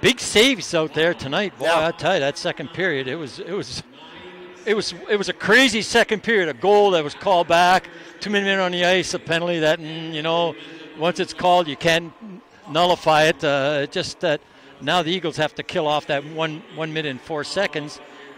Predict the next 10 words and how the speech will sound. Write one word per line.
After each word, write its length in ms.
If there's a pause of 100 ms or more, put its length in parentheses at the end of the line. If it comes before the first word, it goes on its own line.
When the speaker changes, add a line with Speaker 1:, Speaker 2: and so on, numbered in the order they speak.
(120)
Speaker 1:
to, 280
uh, 300
get 220
back 260
into 240
the 80
game 240
full 240
strength. 400 (640)
Uh, 840